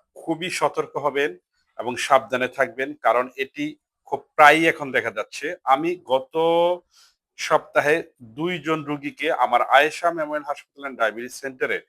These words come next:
চিকিৎসা দিয়েছি এবং একজনের অবস্থা খুবই ভয়াবহ ছিল এবং পাঁচ ব্যাগ রক্ত দিয়ে ইমার্জেন্সি অপারেশন করে সেই মাকে আমরা বাঁচাতে পেরেছিলাম। তাই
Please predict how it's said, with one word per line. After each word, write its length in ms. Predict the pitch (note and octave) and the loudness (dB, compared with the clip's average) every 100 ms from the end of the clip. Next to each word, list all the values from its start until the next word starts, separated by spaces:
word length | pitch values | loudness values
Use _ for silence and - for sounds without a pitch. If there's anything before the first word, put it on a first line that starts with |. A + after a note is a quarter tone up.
| _ _ _ _ | _ _ _ _
চিকিৎসা 380 | - D#3 E3 E3 | -10 -6 0 0
দিয়েছি 380 | D3 D#3 D3 - C#3 | 0 -2 -6 -4 -2
এবং 140 | B2 C3 B2+ | 2 0 2
একজনের 540 | C3 B2+ A#2 C#3+ D3+ D3+ - _ _ - | 0 0 -4 -2 0 -2 -6 _ _ -2
অবস্থা 420 | A#2 C3+ - - C#3+ | 2 2 0 -2 -2
খুবই 320 | - C#3 C#3+ | -4 -8 -8
ভয়াবহ 460 | G#2+ A#2+ B2+ C3+ | 2 4 6 4
ছিল 240 | C#3 - D3 C#3 | -4 -6 -4 -2
এবং 120 | B2+ B2 _ | -2 -8 _
পাঁচ 220 | C#3+ D3 C3+ B2+ | 6 8 4 -6
ব্যাগ 160 | D#3+ - B2+ A2 A#2 | -6 -6 -6 -2 0
রক্ত 260 | C3+ _ D3+ C#3 | 0 _ -12 -8
দিয়ে 180 | C#3 C#3 D3 _ _ - | -6 -6 -8 _ _ -6
ইমার্জেন্সি 540 | E3 F3 D3+ D3+ - D3+ | 4 4 4 -6 -6 -2
অপারেশন 500 | B2 - C#3 - D3 | 0 -2 -8 -10 -14
করে 160 | D#3 E3+ | -14 -14
সেই 240 | - C#3 | -12 -6
মাকে 260 | C3 B2 - | 0 0 0
আমরা 200 | A#2+ A#2+ | -4 -2
বাঁচাতে 340 | A2 A2 B2+ G2+ | -2 -2 -6 -14
পেরেছিলাম। 420 | A2+ - F2 F2 _ _ _ _ _ _ | -14 -14 -18 -20 _ _ _ _ _ _
তাই 180 | C3+ G#2+ | 6 6